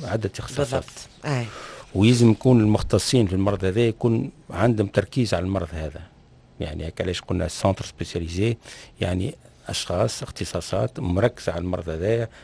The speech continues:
Speaker 1: باش نحسنوا نوعية العلاج وال-، وال-، والنتائج والت-، وال-، آه، باش نهنيوا المرضى أنه توا في تونس، الحمد لله، عندنا المختصين في ال-،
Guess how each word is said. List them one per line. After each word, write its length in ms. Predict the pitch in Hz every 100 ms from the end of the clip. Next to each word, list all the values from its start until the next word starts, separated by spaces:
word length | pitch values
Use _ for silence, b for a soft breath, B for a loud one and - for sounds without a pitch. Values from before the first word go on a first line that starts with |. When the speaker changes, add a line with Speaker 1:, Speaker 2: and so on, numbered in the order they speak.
| b
Speaker 1:
باش 220 | 104 95 92
نحسنوا 440 | - 127 - 110
نوعية 400 | 104 95 101 101 -
العلاج 440 | 87 87 98 101 b b b
وال-، 240 | - - -
وال-، 340 | 98 87 90
والنتائج 1000 | - 87 87 85 90 - 90 85 95 92 85
والت-، 300 | 92 - -
وال-، 400 | - - 90 90 - b b -
آه، 380 | - - - - 101
باش 220 | 90 90
نهنيوا 360 | 82 87 98
المرضى 340 | 87 92 101 90
أنه 200 | 90 90 b b b - -
توا 180 | 107 95
في 120 | 95
تونس، 240 | 113 104
الحمد 280 | - 98 98
لله، 300 | 87 92 101 - b b _
عندنا 400 | - 98 120 98
المختصين 640 | 92 92 87 - 90 - 95
في 100 | -
ال-، 160 | 95